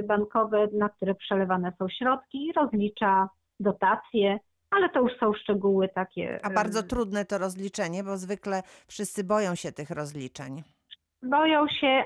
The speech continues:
Speaker 1: a w przypadku M wszyscy się cieszą, dlatego że my startujemy od szkolenia finansowego, gdzie tłumaczymy wszystko przedstawicielom odpowiedzialnym za finanse w danym projekcie, a później cierpliwie prowadzimy.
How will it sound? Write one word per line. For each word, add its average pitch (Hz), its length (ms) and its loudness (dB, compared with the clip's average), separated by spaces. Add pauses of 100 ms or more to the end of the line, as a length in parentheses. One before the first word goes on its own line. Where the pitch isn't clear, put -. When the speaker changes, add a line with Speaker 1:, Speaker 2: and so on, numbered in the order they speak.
Speaker 1:
a 226 180 4
w 226 80 -8
przypadku 247 520 0
M 247 280 4
wszyscy 240 360 -6
się 208 200 -4
cieszą, 302 420 2
dlatego 226 460 4
że 226 180 2
my 214 300 4
startujemy 214 800 2
od 196 280 0
szkolenia 359 560 4
finansowego, 262 880 4
gdzie 214 200 0
tłumaczymy 214 640 4
wszystko 185 680 0 (480)
przedstawicielom 220 840 4
odpowiedzialnym 214 880 4
za 208 100 4
finanse 214 640 4
w - 100 -10
danym 208 320 4
projekcie, 285 840 2 (420)
a 311 120 2
później 285 720 4
cierpliwie 247 540 2
prowadzimy. 214 840 2